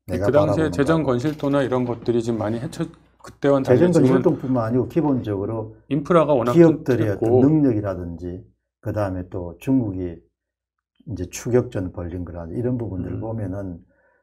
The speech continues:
Speaker 1: 거의 앞으로 반도체를 빼고 어떻게 캐시를 만들어낼 수 있는 게 앞으로 뭐가 남을지, 그런 생각이 난 참 많이 들
Speaker 2: 네,
Speaker 1: 때가
Speaker 2: 그거는
Speaker 1: 많거든요.
Speaker 2: 저도
Speaker 1: 근데
Speaker 2: 공감을
Speaker 1: 그때는,
Speaker 2: 하고요.
Speaker 1: 그때는 유동성 위기였잖아요.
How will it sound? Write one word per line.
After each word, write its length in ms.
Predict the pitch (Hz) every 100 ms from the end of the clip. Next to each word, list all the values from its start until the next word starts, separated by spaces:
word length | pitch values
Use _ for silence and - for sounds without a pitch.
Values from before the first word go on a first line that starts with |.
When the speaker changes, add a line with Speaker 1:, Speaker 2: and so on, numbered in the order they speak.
| _
Speaker 1:
거의 280 | - 110 127
앞으로 760 | 135 156 - 139 117 92 - _ -
반도체를 640 | 107 104 165 180 170 131
빼고 300 | 120 110 98
어떻게 460 | 85 - - 92 85 - - _ _
캐시를 500 | - 190 185 156 113
만들어낼 680 | 98 101 113 185 135 90 90
수 180 | -
있는 180 | 117 107 101
게 80 |
앞으로 300 | 92 - -
뭐가 360 | 87 95 104 151
남을지, 800 | 170 165 170 170 - 98 85 82 _ _ _ _
그런 240 | - 139
생각이 240 | 143 104 87 - 95
난 180 | 92 87
참 220 | - 92
많이 240 | 80 85
들 100 | 90
Speaker 2:
네, 120 | 120 110
Speaker 1:
때가 160 | 104
Speaker 2:
그거는 380 | 80 127 139 135
Speaker 1:
많거든요. 280 | 117 - - -
Speaker 2:
저도 420 | 113 120 120 - - -
Speaker 1:
근데 260 | 165 165 147
Speaker 2:
공감을 220 | 185 -
Speaker 1:
그때는, 200 | 196 165
Speaker 2:
하고요. 340 | 123 113 117 -
Speaker 1:
그때는 440 | 160 180 151 117
유동성 520 | 123 151 185 180 147
위기였잖아요. 800 | 107 98 90 - 85 80 76 73